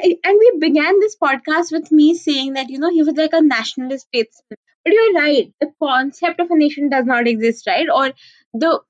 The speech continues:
lens with which I ascribe that word or anyone else does, and even laughable things like, let's say, an anti-national,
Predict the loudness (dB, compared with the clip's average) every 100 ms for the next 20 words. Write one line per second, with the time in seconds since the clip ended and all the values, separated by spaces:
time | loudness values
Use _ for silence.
0 | _ -4 -2 0 0 -2 -6 -4 -4 -4
1 | -4 -4 -2 -2 -4 -8 -8 -6 -4 -4
2 | -2 0 0 2 2 0 0 -2 0 -2
3 | -2 -4 -2 -4 -4 -4 -6 -6 -4 -2
4 | 0 0 0 -2 -4 -4 -4 -4 -6 -4
5 | -6 -6 -6 -4 -4 -6 -6 -4 -4 -6
6 | -10